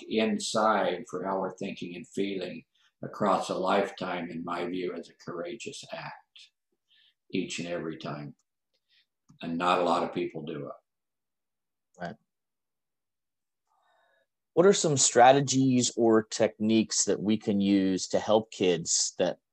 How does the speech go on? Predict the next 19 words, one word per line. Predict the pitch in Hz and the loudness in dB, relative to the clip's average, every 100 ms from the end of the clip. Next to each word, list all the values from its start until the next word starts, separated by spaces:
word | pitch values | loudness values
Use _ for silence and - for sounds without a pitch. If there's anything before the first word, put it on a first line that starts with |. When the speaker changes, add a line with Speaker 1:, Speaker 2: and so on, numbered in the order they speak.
| _ - | _ -8
Speaker 2:
might | 101 101 87 | -4 -2 0
be | 101 95 95 95 _ - | 0 0 -2 -8 _ -6
in | 98 101 | -2 0
need | 117 120 | 2 4
of | 101 | 4
it | 98 101 - | 4 2 2
or, | 98 95 95 - _ _ _ _ | 2 4 2 -2 _ _ _ _
um, | 90 92 92 90 | 0 2 0 2
are | 104 101 | 2 2
courageous | - 107 101 101 - | 2 2 2 0 -2
enough | 95 95 95 - | -2 -2 -4 -6
to | - 101 90 90 _ _ _ _ _ _ _ | -4 -2 -2 -4 _ _ _ _ _ _ _
note | 95 107 107 | -2 0 2
that | 104 | 0
they | - 95 | 2 4
are | 104 123 | 6 4
struggling | - 92 85 87 80 80 | 0 -2 0 -4 -4 -4
or | 80 | -6
anxious? | 85 87 85 78 - - | -6 -8 -8 -8 -8 -10